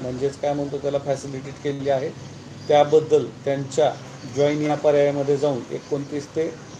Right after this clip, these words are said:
एकशे एकोणऐंशीपर्यंत जे त्यांनी सहयोग राशीचे पर्याय दिलेले आहेत,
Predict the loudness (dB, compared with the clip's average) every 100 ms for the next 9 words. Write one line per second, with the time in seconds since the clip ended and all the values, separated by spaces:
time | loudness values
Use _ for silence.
0 | -16 -2 -2 0 0 0 0 -2 -2 0
1 | -2 -4 -4 0 2 0 0 0 0 0
2 | -4 -2 -4 -6 -14 -18 -18 -4 2 4
3 | 6 6 4 2 -2 2 2 4 2 0
4 | 2 4 2